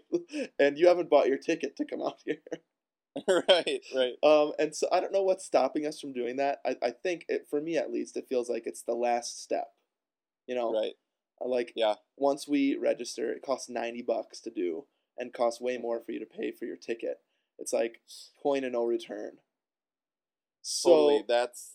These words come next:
Speaker 2: that means we're com-, like, that's the thing that, that's committing us to do it, you know, if, once we spend the money. So,
Speaker 1: Yeah.
Speaker 2: 'cause this is free. Training is free,
Speaker 1: <laughs>
Speaker 2: other than the shoes, which my mom was such an awesome sponsor for.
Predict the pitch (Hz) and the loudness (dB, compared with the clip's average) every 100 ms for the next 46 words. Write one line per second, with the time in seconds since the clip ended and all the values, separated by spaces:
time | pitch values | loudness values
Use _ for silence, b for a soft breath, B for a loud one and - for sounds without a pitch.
0 | _ 120 120 135 131 135 131 127 131 117 | _ -2 2 2 0 -8 -8 -8 -8 -8
1 | - 127 - 120 139 - _ _ _ _ | -12 -16 -8 -2 -2 -4 _ _ _ _
2 | 135 143 - 165 - 147 127 - _ 123 | 6 6 2 -6 -6 -4 -6 -8 _ 0
3 | 113 - - 139 120 123 123 120 117 - | 0 -4 -14 -10 -4 -2 -2 -4 -6 -10
4 | 113 110 101 - _ 110 104 101 95 - | -8 -6 -6 -8 _ -8 -4 -4 -6 -10
5 | - 117 117 123 - 117 107 104 95 98 | 0 0 0 -8 -4 -4 -2 -6 -6 -8
6 | - 107 92 95 _ 135 - - 131 117 | -2 0 0 -6 _ -8 -8 -8 -10 2
7 | 226 226 - - 165 120 95 - _ _ | 2 2 -6 -2 0 0 -4 -14 _ _
8 | - 175 175 202 175 165 147 135 156 147 | -6 0 0 0 -2 -2 0 0 0 -2
9 | 143 123 - 147 147 143 - 127 117 117 | -4 -6 -4 -4 -4 -6 -8 -8 -4 -4
10 | 123 123 110 104 - _ _ _ _ - | -4 -4 -6 -6 -14 _ _ _ _ -2
11 | 135 - 131 117 123 - 117 117 120 107 | -2 0 -2 -2 -4 -6 -2 -2 -4 -8
12 | 101 95 95 | -6 -6 -6